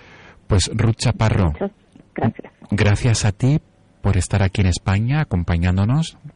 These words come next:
Speaker 1: en este, en esta presentación de la campaña de Manos Unidas dos mil diecisiete, y, y, y gracias porque has transmitido esperanza, porque, como has dicho, el dolor, la muerte está ahí,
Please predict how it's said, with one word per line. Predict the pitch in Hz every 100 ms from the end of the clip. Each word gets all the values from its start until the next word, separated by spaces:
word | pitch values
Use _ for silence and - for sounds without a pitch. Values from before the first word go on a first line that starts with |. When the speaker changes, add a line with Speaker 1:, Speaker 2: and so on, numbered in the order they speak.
| -
Speaker 1:
en | 90
este, | 85 - 95 87 85 _ _ _ _ _ _ _ _ -
en | -
esta | 104 - 104
presentación | 104 - 87 85 82 143 160 110 - - - - -
de | -
la | 92
campaña | 92 87 98 92 95
de |
Manos | 87 87 85 90
Unidas | 90 92
dos | 85 82
mil | 90 87
diecisiete, | 85 85 - - 95 131 151 - - - - - - - - -
y, | - 120 104 98 98 -
y, | 110 101 92 _ _
y | - 107 95
gracias | - 107 95 107 117 - 120 143 - -
porque | - 90 - 92 90 82 -
has | -
transmitido | - 92 104 95 101 101
esperanza, | - 90 104 143 -
porque, | 82 87 87
como | 95 92
has | 90
dicho, | 107 - 87 - -
el | 98
dolor, | 87 87 113 - - - - - - -
la | - 82
muerte | 95 117 107 143 147
está | - - 101
ahí, | 92 82